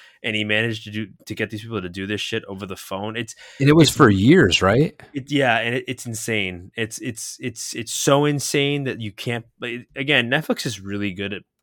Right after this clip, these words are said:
Speaker 1: producing these documentaries that, like, you're like, "There's no way this is real, right? Like, this can't, I,
Speaker 2: Yeah.
Speaker 1: I'm being punked right now. There's no way this is a real thing that happened."
Speaker 2: Yeah.
Speaker 1: But it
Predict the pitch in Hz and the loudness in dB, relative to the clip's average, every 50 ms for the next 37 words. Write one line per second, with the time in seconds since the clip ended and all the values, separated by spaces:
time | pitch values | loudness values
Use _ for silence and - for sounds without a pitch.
0 | _ - - _ _ - 117 101 101 101 - - 110 107 101 95 95 90 - - | _ -20 -20 _ _ -8 -6 -6 -4 -6 -6 -6 -8 -6 -6 -6 -8 -8 -6 -6
1 | 95 98 92 - - 90 90 92 92 90 87 87 87 87 - - 95 95 - 92 | -6 -6 -6 -8 -10 -12 -10 -10 -10 -10 -10 -10 -12 -10 -8 -8 -8 -8 -8 -10
2 | 98 95 90 90 95 95 95 98 95 98 - - _ _ - - - _ _ _ | -12 -12 -8 -6 -4 -2 -2 -2 -2 -4 -6 -12 _ _ -20 -20 -20 _ _ _
3 | _ _ _ - 156 151 165 202 214 208 170 147 139 - 117 104 98 110 107 104 | _ _ _ -4 -4 0 2 4 6 6 6 4 2 0 -4 -6 -6 -4 -4 -4
4 | 90 135 - - - - 92 95 104 110 95 110 113 120 120 - - - 170 170 | -4 -4 -8 -14 -8 -6 -4 -2 -2 -2 -2 -2 -2 -2 -2 -4 -2 -2 -2 0
5 | 160 - 143 131 - 110 131 113 92 120 139 - 170 139 117 107 - - - 120 | 0 0 -2 -2 0 2 2 2 2 2 -2 -2 -2 -4 -4 -4 -6 -4 -4 -4
6 | 95 - - 92 90 82 85 90 95 110 123 143 156 156 165 175 185 185 180 165 | -4 -6 -8 -10 -10 -8 -8 -8 -6 -6 -4 -4 -2 0 4 6 8 8 8 8
7 | 147 127 127 120 - 117 107 110 98 98 110 110 113 110 101 - - - 113 107 | 8 6 4 0 -2 -4 -4 -6 -6 -4 -2 0 0 0 0 -2 -2 -2 -2 -2
8 | 98 - - 107 104 101 - - 90 87 87 _ _ - - - _ _ _ - | -2 0 2 2 2 2 0 -2 -10 -14 -16 _ _ -20 -20 -20 _ _ _ 4
9 | 135 120 104 - 110 107 107 | 6 6 6 6 4 0 0